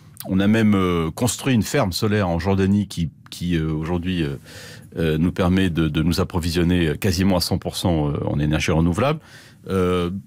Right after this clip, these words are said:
autre illustration, ce sont les recyclages, et notamment le recyclage des terminaux. Euh, vous avez peut-être vu qu'on a lancé un grand programme, le programme re, euh, en France, euh, avec l'objectif de, de, de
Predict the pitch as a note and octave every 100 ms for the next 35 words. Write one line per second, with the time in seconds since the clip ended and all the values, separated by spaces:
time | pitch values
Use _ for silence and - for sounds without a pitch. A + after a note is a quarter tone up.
0 | - - B2 G#2 - A#2 G#2 G2+ G2+ G#2
1 | - G2+ - C3 G#2 F#2+ G2 F2 F2 -
2 | - D3 A2+ - E2+ F#2 - G2 F2 F2
3 | - G2+ E2+ D#2+ E2 E2 G#2+ D#3+ - -
4 | - - - F2+ F2 D2 E2 E2+ - D#2
5 | G#2+ G2+ F2+ E2 E2 F#2+ F2 G#2 - E2+
6 | G2 A#2+ D#2+ F2 E2 D#2+ - D#2 A2 C#3+
7 | - - - - - F#2 F2 - F#2 -
8 | G#2+ B2+ - F2 D#2+ D#2 D#2 D#2+ D2 C#2+
9 | - D#2 F#2+ - D2+ F2+ - A#2 F#2+ F2
10 | D#2+ E2 D#2 D#2 D2 D2+